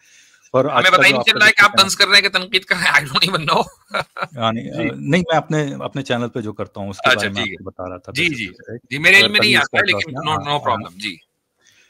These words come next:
Speaker 1: ठीक है, आपने यहाँ पे आज जो की है बात, उसमें, अ, आपने एक जगह गलती की है और आसिम भाई ने तीन जगह गलती की है, तो मैं वो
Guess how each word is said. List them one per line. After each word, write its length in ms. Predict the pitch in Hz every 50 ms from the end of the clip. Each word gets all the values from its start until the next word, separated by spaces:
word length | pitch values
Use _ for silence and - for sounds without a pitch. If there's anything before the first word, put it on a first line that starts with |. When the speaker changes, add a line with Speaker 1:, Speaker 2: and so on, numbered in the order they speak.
| _ _ -
Speaker 1:
ठीक 100 | 160 160
है, 60 | 160
आपने 280 | 135 135 135 - 151 143
यहाँ 180 | 139 135 135
पे 120 | 135 - 135
आज 160 | 131 131 127
जो 120 | 123 131
की 200 | 131 - 131 135
है 80 | 147 139
बात, 240 | 123 120 123 123 131
उसमें, 540 | 127 - - 131 131 131 131 131 131 139
अ, 320 | 139 127 113 110 113 117 -
आपने 500 | - 117 113 113 - 143 131 131 123 123
एक 100 | 127 120 117
जगह 220 | 135 123 123 131
गलती 340 | 117 120 113 110 - 135 135
की 200 | - - 135 135
है 260 | 131 139 143 143 147
और 240 | 131 117 113 117 113
आसिम 280 | 107 101 - 131 127
भाई 120 | 117 113 117
ने 120 | 120 127
तीन 280 | 123 - 135 127 120 113
जगह 220 | 110 101 98 98
गलती 300 | 92 101 98 95 - 107
की 160 | - _ -
है, 60 | 110 107
तो 120 | - 117
मैं 120 | 113 113
वो 160 | 117 117 117